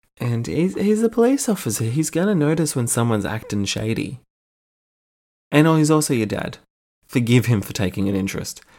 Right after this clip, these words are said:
She's always so annoyed at Charlie for taking an interest. Maybe because Renee never really was much of a parent to her. God, I hate Renee. But then Charlie starts to suspect that maybe she might be sneaking out tonight. And he's like, "Huh, any big plans for Saturday night?"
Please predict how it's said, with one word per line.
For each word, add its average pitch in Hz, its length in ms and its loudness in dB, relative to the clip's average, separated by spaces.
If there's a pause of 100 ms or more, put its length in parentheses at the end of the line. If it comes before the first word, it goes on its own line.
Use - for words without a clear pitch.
(120)
She's 170 200 -4
always 277 240 0
so 185 320 0
annoyed 135 600 0
at - 120 -8
Charlie 110 380 -2
for - 120 -12
taking 95 360 -4
an 90 80 -4
interest. - 560 -6 (420)
Maybe 123 260 4
because 117 360 0
Renee 101 340 2
never 101 260 0
really 98 300 0
was 98 320 0
much 101 200 -6
of - 80 -6
a 101 40 -4
parent 98 340 -4
to 95 80 -4
her. 90 280 -4 (400)
God, 185 160 -2
I 165 60 2
hate 107 200 -2
Renee. 98 480 -4 (380)
But - 100 -2
then 117 180 2
Charlie 104 300 2
starts - 280 -4
to - 100 -6
suspect - 560 -2
that - 120 -4
maybe 98 420 2
she - 180 -2
might 92 200 -2
be - 80 -6
sneaking 95 480 -2
out 98 180 0
tonight. 92 260 -2
And 104 100 -6
he's 113 180 -4
like, 113 160 -4
"Huh, 139 560 0 (100)
any 165 220 0
big 143 240 0
plans 143 480 0
for - 80 -6
Saturday 170 440 2
night?" 175 280 0